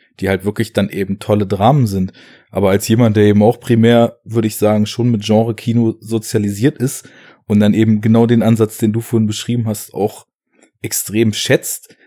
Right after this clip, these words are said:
weil Film eben so viel mehr sein kann als eine gut erzählte Geschichte, sondern es kann eben auch eine überwältigend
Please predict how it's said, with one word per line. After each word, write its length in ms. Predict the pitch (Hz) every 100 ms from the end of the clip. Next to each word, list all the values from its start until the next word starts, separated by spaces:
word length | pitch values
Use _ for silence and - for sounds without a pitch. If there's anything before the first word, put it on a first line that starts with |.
| _
weil 140 | - 95
Film 340 | - 131 139
eben 240 | 101 110
so 100 | 104
viel 220 | 113 - 101
mehr 220 | 107 135
sein 280 | 120 110 98
kann 220 | 107 101
als 240 | 101 -
eine 240 | 104 98 - _ _ _ -
gut 320 | 110 117 151 -
erzählte 520 | - - 120 120 107
Geschichte, 640 | 101 - 139 156 - 98 -
sondern 400 | 98 101 101 95
es 160 | - -
kann 160 | 107
eben 160 | 107 104
auch 100 | 104
eine 80 | 117
überwältigend 1000 | 104 104 110 151 127 110 110 104 -